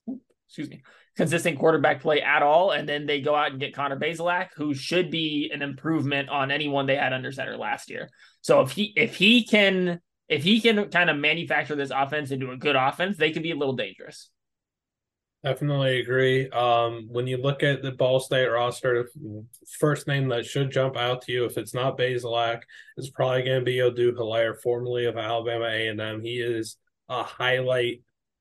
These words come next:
Speaker 2: Uh, uh, he, he's a human highlight reel. Like, he has made some absolutely absurd one-handed grabs. I, I kind of feel like this guy could go out there and do a one-handed no-look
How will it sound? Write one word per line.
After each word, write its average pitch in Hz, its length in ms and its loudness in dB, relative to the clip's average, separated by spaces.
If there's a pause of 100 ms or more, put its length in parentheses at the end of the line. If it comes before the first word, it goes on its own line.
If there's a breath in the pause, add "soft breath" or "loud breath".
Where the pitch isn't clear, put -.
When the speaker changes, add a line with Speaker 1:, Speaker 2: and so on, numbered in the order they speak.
(160)
Speaker 2:
Uh, 131 180 4
uh, 139 320 4
he, 175 280 0
he's 180 260 2
a 175 60 4
human 220 360 0
highlight 180 480 2
reel. 98 320 -4
Like, 131 240 0
he 170 220 0
has 185 180 2
made 160 400 0
some 131 400 -2
absolutely 147 600 -2
absurd 143 440 -4
one-handed 135 540 -4
grabs. 127 400 -2 (340 loud breath)
I, 139 360 0
I - 20 4
kind 151 300 0
of 151 60 -2
feel 156 200 0
like 143 200 2
this 131 140 -4
guy 131 200 -2
could 127 180 -10
go 127 180 0
out 127 180 0
there 123 200 -2
and 117 80 -8
do 123 180 -2
a 117 80 -2
one-handed 120 720 -2
no-look 120 480 0